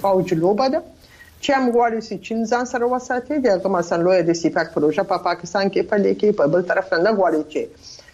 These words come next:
پنټاګان او، او سی آی ای خفه شي. د هغوی ډالر یې هم ډېر خوښ دي، ځکه چې هغوی نه همیشه بین‌المللي کانټراکټونه دوی اخلي، نیابتي ډلې ورته جوړوي. د هغوی اهدافو منطقه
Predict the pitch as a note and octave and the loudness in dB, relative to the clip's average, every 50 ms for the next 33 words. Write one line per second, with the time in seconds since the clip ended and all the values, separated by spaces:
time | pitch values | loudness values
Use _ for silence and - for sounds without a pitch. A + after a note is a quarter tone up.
0 | _ _ - - F3 F3+ G3+ F#3 D#3 F#3+ F#3+ G#3 G#3+ G3+ F#3+ E3+ D#3 D#3 C#3 A#2 | _ _ -2 -2 0 0 0 0 0 0 0 0 0 0 0 0 0 0 0 -2
1 | B2 D3+ D3+ C#3+ D3 - - - D3+ C#3+ D3+ G#3 C4 C4+ - A#3+ A#3 - A3+ A#3+ | -4 -6 -6 -6 -6 -4 -2 0 2 2 4 2 2 2 0 -4 -2 -2 -2 -2
2 | - - A3 G3+ E3+ F3 D#3+ D#3 F#3 G3 F3 F3+ C#3+ D#3 E3+ E3 F#3 F#3 - C#4+ | -2 -2 -2 0 2 2 2 2 2 2 2 0 0 2 2 2 0 0 0 0
3 | D#4 D#4 F4 E4 - - - C4+ C#4 - - - B3 A#3+ G#3 G3+ E3+ - F3 E3+ | 0 2 2 0 0 -2 -2 -2 -2 -4 -2 0 0 0 2 0 0 0 0 0
4 | E3+ D3+ - F3+ F3+ E3+ B2 B2+ D3 D3 C#3+ - G#3+ F3 D#3 C#3+ C#3 C3 C#3 E3 | 0 0 0 0 0 0 0 0 0 0 2 2 2 2 2 2 2 2 2 2
5 | F#3+ F#3 - E3 D3+ - - A#2+ - - - B3 B3+ A#3+ G3+ A#3 A#3 A3+ G#3+ A3 | 2 0 0 -4 -4 -2 -4 -6 -4 -2 0 2 2 2 2 4 2 2 2 0
6 | A3+ - - G#3+ G#3 F#3 E3+ C#3+ - B2 C#3 - D#3 C#3+ D#3+ A3+ A#3+ C4 A#3+ B3 | -2 -2 0 0 2 2 2 2 0 0 0 0 0 2 2 4 4 2 2 2
7 | A#3+ A3+ G#3+ G#3 G3+ G3 G3+ F#3+ F#3 F3+ G#3+ A#3 A3+ - - - - - G#3 G#3+ | 2 0 2 4 4 2 4 2 2 0 0 -2 -4 -6 -20 -14 -4 0 2 2
8 | G#3 A#3 B3 G#3+ F#3+ F3 F3 A#3 B3 B3 B3 G3+ F3+ D#3 D#3+ - C4 B3+ - B3+ | 4 4 2 2 0 0 0 -2 0 0 -2 -2 -2 -2 -2 -4 -4 -2 -2 -2